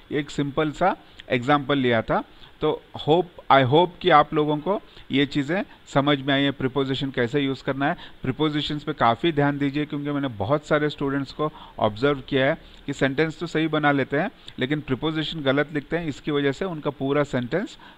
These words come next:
गलत हो जाता है। ठीक है, अगली क्लास में मैं आपको कंजंक्शन के बारे में बताऊंगा। तब तक आप इस वीडियो को देखिए और थोड़े असाइनमेंट्स कीजिए, सेंटेंसेस लिखिए।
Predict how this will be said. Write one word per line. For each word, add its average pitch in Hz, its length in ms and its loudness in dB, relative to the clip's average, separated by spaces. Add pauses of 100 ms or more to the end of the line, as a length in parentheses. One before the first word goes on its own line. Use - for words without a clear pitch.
(100)
गलत 123 340 2
हो 120 140 0
जाता 98 280 0
है। 90 280 -4 (1400)
ठीक 147 140 -2
है, 180 120 0 (260)
अगली 135 260 0
क्लास 151 360 0
में 185 80 -6
मैं 156 120 0
आपको 165 360 0
कंजंक्शन 147 840 0
के 147 120 -4
बारे 131 240 2
में 131 160 -2
बताऊंगा। 120 480 0 (260)
तब 131 180 0
तक 151 160 0
आप 147 140 0
इस 131 160 -4
वीडियो 139 260 2
को 143 140 0
देखिए 143 500 0 (260)
और 127 100 -2
थोड़े 131 200 0
असाइनमेंट्स 139 540 0
कीजिए, 143 360 -2
सेंटेंसेस 131 640 -4
लिखिए। 143 400 -2